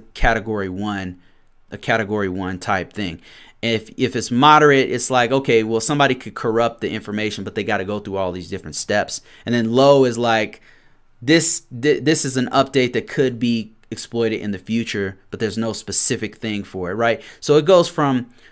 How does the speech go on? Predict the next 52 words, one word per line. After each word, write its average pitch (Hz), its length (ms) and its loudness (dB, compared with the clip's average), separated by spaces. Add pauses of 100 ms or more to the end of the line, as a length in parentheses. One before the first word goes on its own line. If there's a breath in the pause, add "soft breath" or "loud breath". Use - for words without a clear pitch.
(160 soft breath)
one 151 540 0
level 151 300 4
of 117 100 -2
risk 123 400 2
to 127 220 -2
another 113 340 0
level 92 320 -4
of 92 80 -6
risk. 92 300 -6
And 117 260 2
this 156 180 4
is 151 80 -2
where 135 180 4
the 117 60 0
Stig 127 360 0
viewer 107 340 -4
shines, 98 600 -6
because 104 200 -10
it's 110 140 -8
telling 139 320 0
you 113 180 -6 (200 loud breath)
the 110 80 -4
levels 117 560 -2
of 101 160 -8
risk 107 420 -4 (360)
that 104 180 -2
you're 98 120 -6
seeing. 95 540 -6 (240 soft breath)
And, 107 240 -6
um, 107 240 -4
I'd 127 140 4
have 135 180 4
to - 160 -8
upload 110 600 -2
the 95 60 -10
Stigs 107 440 -4
and 98 100 -6
stuff, 101 460 -6
and 90 160 -8
that's, 98 400 -8 (960)
I, 107 200 0
I 120 140 6
hope 170 240 2
that 123 120 -10
this 127 180 -2
was 101 140 -10
helpful 107 400 -2
to 95 120 -10
you. 85 140 -8
But 101 180 -8
here's, 165 340 4
here's 160 280 2